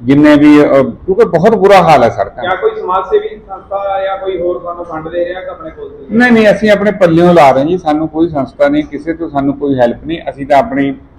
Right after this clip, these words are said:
Speaker 1: ਗਾਹਾਂ ਨੌਹਾਂ ਦੀ ਕਿਰਤ ਕਮਾਈ ਚੋਂ ਜਿਹੜਾ ਖਰਚ ਕਰ ਰਹੇ ਹਾਂ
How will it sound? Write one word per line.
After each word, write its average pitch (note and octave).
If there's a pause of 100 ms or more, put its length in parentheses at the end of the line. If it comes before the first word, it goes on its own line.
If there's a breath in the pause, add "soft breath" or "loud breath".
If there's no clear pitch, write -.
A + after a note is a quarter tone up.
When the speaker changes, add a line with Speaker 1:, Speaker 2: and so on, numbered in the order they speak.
(380)
Speaker 1:
ਗਾਹਾਂ C3
ਨੌਹਾਂ C#3
ਦੀ D3
ਕਿਰਤ C#3+
ਕਮਾਈ C3
ਚੋਂ B2+
ਜਿਹੜਾ C3
ਖਰਚ A#2
ਕਰ G#2
ਰਹੇ G#2+
ਹਾਂ C#3